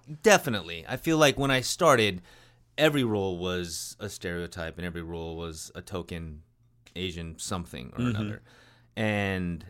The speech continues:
Speaker 1: I would only audition for those specific roles.
Speaker 2: Mm-hmm.
Speaker 1: Um, and it was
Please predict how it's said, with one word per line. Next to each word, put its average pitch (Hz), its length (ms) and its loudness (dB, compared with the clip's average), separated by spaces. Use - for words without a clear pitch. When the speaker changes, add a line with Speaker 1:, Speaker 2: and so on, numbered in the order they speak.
Speaker 1:
I 104 120 -2
would 104 140 2
only 123 400 2
audition 90 560 -4
for 85 400 -8
those 82 340 -8
specific - 680 -12
roles. 82 520 -14
Speaker 2:
Mm-hmm. 104 240 -2
Speaker 1:
Um, 90 480 -4
and 110 220 -2
it 107 120 0
was 98 880 0